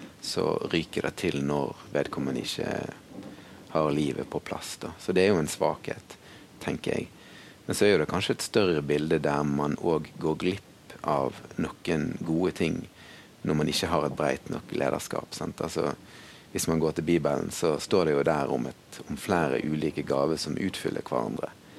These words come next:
eh, og at menighet, eh, er tenkt å fungere på den måten. Så det er ikke bare det at det kan gå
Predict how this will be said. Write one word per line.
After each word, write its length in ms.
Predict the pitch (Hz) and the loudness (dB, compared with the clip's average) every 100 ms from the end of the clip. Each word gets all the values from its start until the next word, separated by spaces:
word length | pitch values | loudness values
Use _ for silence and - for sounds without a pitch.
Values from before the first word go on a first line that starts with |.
| - - - - - | -20 -20 -20 -20 -6
eh, 120 | 71 | -2
og 160 | 73 71 | 0 0
at 120 | - 82 | 2 2
menighet, 680 | 78 85 78 78 - - - | 4 4 2 -2 -4 -6 -4
eh, 280 | 85 - - - | -2 -2 0 0
er 120 | 139 | 0
tenkt 400 | - 78 69 - | 0 -2 -2 -6
å 140 | - 69 | -4 -2
fungere 360 | 82 80 71 65 | 0 2 2 0
på 120 | - | -2
den 160 | 71 71 | 0 0
måten. 340 | - - - - - - - - | -4 -8 -8 -10 -16 -20 -20 -16
Så 120 | - | -4
det 80 | 92 | 0
er 80 | 85 | 0
ikke 160 | 95 98 | 2 4
bare 160 | 104 | 6
det 120 | 98 87 | 6 4
at 140 | - | 2
det 100 | 85 | -2
kan 220 | - 85 82 | 2 2 4
gå 140 | 80 | 4